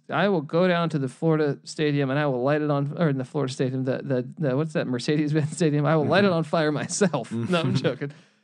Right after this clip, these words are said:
Speaker 1: Uh, yeah, I don't know. Uh,
Speaker 2: I mean, if they're
Speaker 1: that's not
Speaker 2: the
Speaker 1: gonna
Speaker 2: only
Speaker 1: happen.
Speaker 2: three one-loss teams in the country at that point, then maybe.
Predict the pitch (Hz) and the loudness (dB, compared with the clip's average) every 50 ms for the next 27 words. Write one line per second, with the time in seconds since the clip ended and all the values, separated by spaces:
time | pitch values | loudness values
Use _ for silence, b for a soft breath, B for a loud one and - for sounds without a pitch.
0 | b b b - 185 185 190 190 185 185 180 175 175 165 - _ _ _ _ _ | b b b 0 2 2 4 4 4 4 4 4 2 0 -6 _ _ _ _ _
1 | _ _ _ _ 208 208 185 170 160 160 147 127 - - - _ _ _ _ _ | _ _ _ _ 2 4 4 4 4 2 0 0 -4 -6 -14 _ _ _ _ _
2 | _ _ _ _ _ _ _ _ _ _ - _ _ 147 147 151 151 151 151 151 | _ _ _ _ _ _ _ _ _ _ -20 _ _ 0 2 4 4 4 4 4
3 | 156 156 156 156 156 156 156 156 151 151 151 143 151 123 135 147 147 147 147 143 | 4 4 4 4 4 4 4 4 4 2 2 0 0 -2 0 2 2 2 2 2
4 | 135 147 147 156 220 185 156 151 151 156 151 151 151 131 - - 117 120 135 139 | 2 2 4 6 6 6 6 6 4 4 4 2 2 0 -2 -4 -4 -2 -2 0
5 | 127 127 131 131 135 131 127 123 123 120 - - 131 135 123 110 120 113 104 95 | 0 0 0 0 0 0 0 0 0 -2 -4 -4 -4 -2 -4 -2 -2 -4 -4 -4
6 | - 123 131 139 135 131 113 110 110 107 101 104 98 104 101 95 92 - 110 110 | -2 -4 -4 -4 -4 -2 0 0 0 0 -2 -4 -2 -2 -2 -4 -4 -4 -4 -4
7 | 110 101 104 95 95 101 113 104 98 98 85 | -4 -4 -4 -2 -2 -2 -2 -2 -4 -6 -8